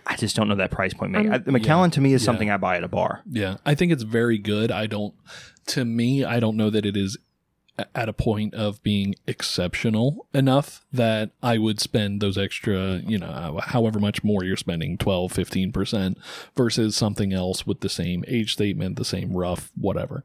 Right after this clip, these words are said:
Speaker 2: A lot of the price points I'm seeing on Macallan eighteen, and,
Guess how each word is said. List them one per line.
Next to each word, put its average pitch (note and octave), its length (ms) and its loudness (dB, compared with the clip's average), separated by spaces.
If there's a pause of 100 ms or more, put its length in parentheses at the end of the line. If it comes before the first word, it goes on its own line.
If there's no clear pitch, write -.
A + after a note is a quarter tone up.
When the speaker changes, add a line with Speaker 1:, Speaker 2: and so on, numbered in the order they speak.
(120)
Speaker 2:
A G#3 40 2
lot F#3 280 2
of A3+ 240 -2
the G3 260 4
price E3 300 -2
points F3 260 -2
I'm E3 140 0
seeing E3 280 2
on D#3 160 2
Macallan D#3+ 380 2
eighteen, D#3 640 0
and, D#3+ 220 2